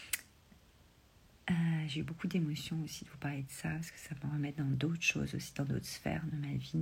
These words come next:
de mon histoire, de mon parcours, de mes rencontres,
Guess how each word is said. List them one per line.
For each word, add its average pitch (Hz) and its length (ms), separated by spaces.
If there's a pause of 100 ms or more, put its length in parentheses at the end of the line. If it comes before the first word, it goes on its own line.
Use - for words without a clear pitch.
(100)
de 147 80
mon 143 160 (100)
histoire, 131 300
de 135 80
mon 135 100
parcours, - 680 (1160)
de 127 60
mes 120 100
rencontres, 107 580